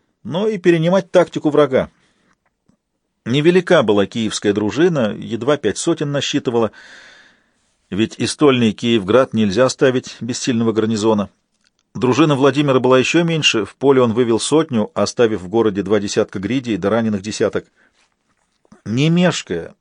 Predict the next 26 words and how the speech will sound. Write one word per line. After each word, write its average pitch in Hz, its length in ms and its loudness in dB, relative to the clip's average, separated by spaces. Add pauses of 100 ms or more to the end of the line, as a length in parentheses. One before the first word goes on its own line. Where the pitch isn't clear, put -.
дабы 110 320 -2
дозоры 123 400 4
половецкие 113 640 -2
о 110 140 0
русском 113 320 -2
войске 110 280 -2
своим 104 260 0
сообщить 107 420 -4
не 123 80 -2
успели, 90 400 -6 (640)
дружины 151 640 2 (100)
рысью 143 520 0
направились 156 560 2
на 131 120 -2
земли 98 260 -2
половецкие. 82 600 -6 (960)
Степняки - 540 -4
нападения 147 560 2
не 120 100 0
ожидали, 127 480 -2
воинов 208 580 4
на 180 140 0
пастбищах 170 520 0
почти 147 300 0
не 135 160 -2
было. 76 220 -8